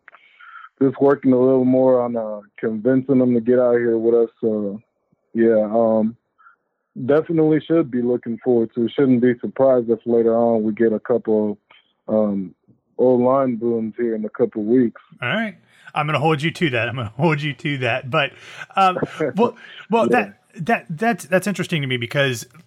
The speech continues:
Speaker 2: since so much of this process has been, um, after the fact, after you committed, since it's been over a year since you committed, uh, what is Coach Studd and the rest of the staff telling you about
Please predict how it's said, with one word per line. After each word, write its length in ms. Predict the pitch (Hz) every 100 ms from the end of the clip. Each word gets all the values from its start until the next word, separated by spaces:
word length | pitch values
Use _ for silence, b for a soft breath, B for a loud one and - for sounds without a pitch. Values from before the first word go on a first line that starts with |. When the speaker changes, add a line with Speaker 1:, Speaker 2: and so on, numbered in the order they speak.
| _ _
Speaker 2:
since 300 | - 226 -
so 240 | - 220
much 240 | 208 185 -
of 100 | 131
this 140 | 131
process 540 | - 135 123 135 117
has 380 | - 135 139 110
been, 500 | 113 127 120 117 117 b b b b -
um, 800 | 139 123 117 113 113 127 - - _ _ _ _ _ _
after 380 | 151 165 - 165
the 80 | 139
fact, 320 | - 127 123
after 340 | 143 165 -
you 160 | 135 135
committed, 320 | - 160 123
since 160 | 123 139
it's 140 | 113
been 260 | - 147 147
over 380 | 135 127 123
a 40 | 117
year 180 | 123 117
since 220 | 127 -
you 100 | 123
committed, 440 | - 135 131 120 107 B B B
uh, 120 | 190
what 560 | - 160 143 143 143 226
is 160 | 233 -
Coach 320 | 180 180 -
Studd 360 | - 165 156
and 80 | 143
the 60 | 131
rest 220 | 143 -
of 60 | 165
the 60 |
staff 340 | 113 156 139 -
telling 380 | 156 139 135
you 140 | 131 135
about 440 | 120 131 127 131